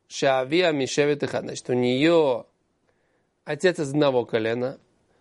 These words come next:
вейма мишевет ахер, а мать из другого колена. И у неё нет никаких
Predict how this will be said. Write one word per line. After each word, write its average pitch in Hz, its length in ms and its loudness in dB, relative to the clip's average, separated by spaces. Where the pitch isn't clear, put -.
вейма 147 520 2
мишевет 196 400 0
ахер, 147 240 2
а 123 80 0
мать 208 240 0
из 175 100 -4
другого 160 360 2
колена. - 400 -6
И 135 140 -6
у 135 120 0
неё 175 600 0
нет 196 560 -2
никаких 156 840 -4